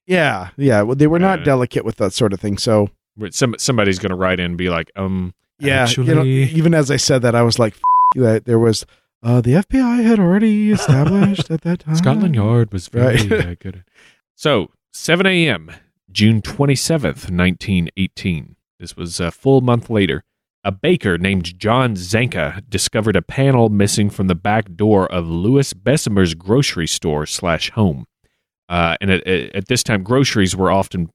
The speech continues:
Speaker 2: part of proprietors' homes then. Y-, you, you have a, the shop in the front, and then the back has a room and a kitchen and a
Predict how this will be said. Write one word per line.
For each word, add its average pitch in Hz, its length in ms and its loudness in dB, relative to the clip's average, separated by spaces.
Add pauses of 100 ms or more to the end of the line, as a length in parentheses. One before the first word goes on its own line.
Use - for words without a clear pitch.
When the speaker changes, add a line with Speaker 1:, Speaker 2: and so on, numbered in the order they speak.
Speaker 2:
part 95 380 0
of 90 300 -4
proprietors' 87 640 -4
homes 80 500 -6 (280)
then. 78 420 -6 (640)
Y-, 95 80 -4
you, 92 160 -2
you 90 240 0
have 98 200 -2
a, 85 280 0
the - 100 -12
shop - 380 0
in 90 80 -8
the 87 80 -4
front, 85 480 -6
and 95 120 -4
then 92 140 -2
the 90 80 -4
back 87 360 -6
has 95 140 -4
a 92 80 -4
room 87 460 0
and 87 140 -2
a 87 40 -2
kitchen 90 400 -6
and 85 120 -4
a 82 160 -6